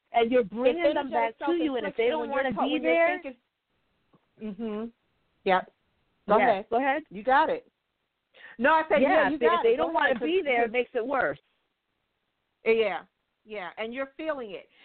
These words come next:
Speaker 2: So, it, and I, and I
Speaker 1: Yep.
Speaker 2: call it energetic self-infliction because what happens, it, it, uh, um, what happens is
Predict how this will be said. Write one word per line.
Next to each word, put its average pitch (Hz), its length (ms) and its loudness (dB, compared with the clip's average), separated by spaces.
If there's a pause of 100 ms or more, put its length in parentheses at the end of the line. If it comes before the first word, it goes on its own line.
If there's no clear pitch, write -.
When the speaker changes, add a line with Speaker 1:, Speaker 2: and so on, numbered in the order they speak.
(160)
Speaker 2:
So, 277 140 2
it, 262 220 -2
and 240 180 -4
I, 254 80 0 (120)
and 247 100 0
I 240 80 2
Speaker 1:
Yep. 220 120 0
Speaker 2:
call 302 160 0
it 277 100 -6
energetic 240 520 -6
self-infliction 220 960 -4
because 214 440 0
what 208 220 -4
happens, 254 480 -2
it, 190 260 -4
it, 220 160 -2
uh, 214 220 -4
um, 185 300 0 (100)
what 220 160 -2
happens 247 480 -2
is 190 260 0